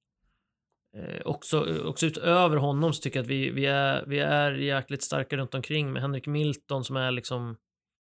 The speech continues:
eh, om, om V G är en fantastisk tränare så är ju, eh,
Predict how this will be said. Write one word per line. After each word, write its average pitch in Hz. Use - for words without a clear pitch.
eh, -
om, 131
om 135
V 139
G 139
är 143
en 131
fantastisk -
tränare 135
så -
är 127
ju, 120
eh, -